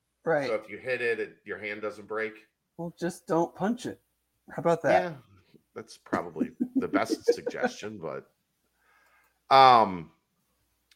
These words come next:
Speaker 2: a lot of gutty performances last night. 'Cause that, like,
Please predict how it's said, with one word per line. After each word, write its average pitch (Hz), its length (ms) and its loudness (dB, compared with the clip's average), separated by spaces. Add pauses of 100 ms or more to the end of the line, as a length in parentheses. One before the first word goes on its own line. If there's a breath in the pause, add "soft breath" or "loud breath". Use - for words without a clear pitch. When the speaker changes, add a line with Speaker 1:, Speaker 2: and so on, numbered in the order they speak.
(1000)
Speaker 2:
a 143 60 2
lot 208 220 12
of 196 240 8 (360)
gutty 147 320 6
performances 90 720 -6
last 85 300 -2
night. 78 180 -8
'Cause 107 140 -10
that, 165 180 2
like, 160 260 8